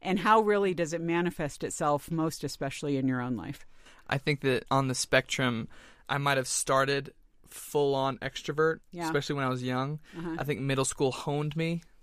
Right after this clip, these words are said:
Speaker 1: Okay.
Speaker 2: hopefully, to be able to rein myself in a little bit, uh, especially now because my fiance is an introvert. So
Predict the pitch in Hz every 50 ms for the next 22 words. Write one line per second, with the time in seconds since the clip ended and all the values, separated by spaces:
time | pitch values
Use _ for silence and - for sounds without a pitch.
0 | - 175 170 165 - 170 160 175 170 - - - 170 160 - - - 175 165 160
1 | 170 165 - - - - 147 127 135 127 131 123 131 139 131 139 139 - 165 143
2 | 135 131 131 135 131 131 127 - 160 143 - - - 135 135 139 143 147 151 151
3 | 160 160 - - - - - - - - - - - - 123 123 123 - - -
4 | - 147 - 151 143 135 127 120 123 131 - 135 127 123 123 127 120 120 - 127
5 | 123 123 123 - 123 123 120 - - 135 127 117 120 - - 120 117 113 113 -
6 | - - - - 120 123 123 120 -